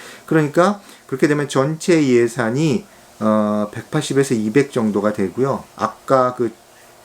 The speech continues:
이미 만들어 놓은 각관 기초, 어, 이런 거는 사실 고려하지 않았어요. 뭐 그것도 뭐 그렇게 비싼 소재나 이런 건 아니지만,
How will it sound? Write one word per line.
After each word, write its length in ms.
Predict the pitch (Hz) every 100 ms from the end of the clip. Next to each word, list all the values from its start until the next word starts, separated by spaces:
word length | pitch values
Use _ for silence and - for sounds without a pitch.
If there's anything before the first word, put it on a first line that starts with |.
| -
이미 280 | 123 143 139
만들어 360 | 98 107 123
놓은 200 | 101 101
각관 420 | - - - 127 120
기초, 460 | 107 - 127 87 - - - - -
어, 100 | 98
이런 300 | 104 131 143
거는 880 | 131 127 123 120 120 120 170 180 117
사실 300 | 101 139 127
고려하지 420 | - 113 117 101
않았어요. 380 | 82 85 - 95
뭐 260 | 101 104 98
그것도 300 | - 120 117
뭐 160 | 113 101
그렇게 340 | 95 - 104 - - - -
비싼 400 | - 104 147 123
소재나 560 | 107 135 135 123 113 110
이런 180 | 98 104
건 100 | 135
아니지만, 500 | 90 95 123 123